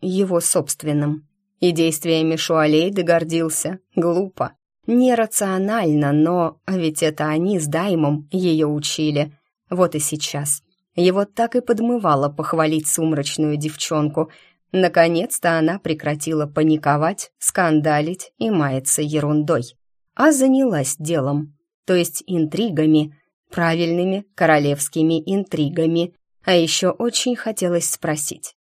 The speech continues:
как там мальчишка Наба, и хорошо ли Шуалейда помнит, как работать с ментальными закладками, а то и проконтролировать её действия. Ещё раз, м-да.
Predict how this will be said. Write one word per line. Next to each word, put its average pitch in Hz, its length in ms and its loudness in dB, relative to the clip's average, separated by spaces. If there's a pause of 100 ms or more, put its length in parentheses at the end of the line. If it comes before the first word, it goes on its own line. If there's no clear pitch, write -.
(160)
как 240 240 0
там 175 260 2
мальчишка 156 600 -2
Наба, 151 460 -2 (400)
и 196 60 -2
хорошо 254 380 0
ли 277 140 2
Шуалейда 202 640 0
помнит, 165 520 2 (200)
как 185 200 -4
работать 170 460 2
с - 80 -4
ментальными 160 600 2
закладками, 151 880 -2 (260)
а 170 160 0
то 160 380 0
и 180 120 -2
проконтролировать 156 1200 0
её 156 380 0
действия. 151 720 -2 (400)
Ещё 175 520 2
раз, 202 360 0 (100)
м-да. 156 560 0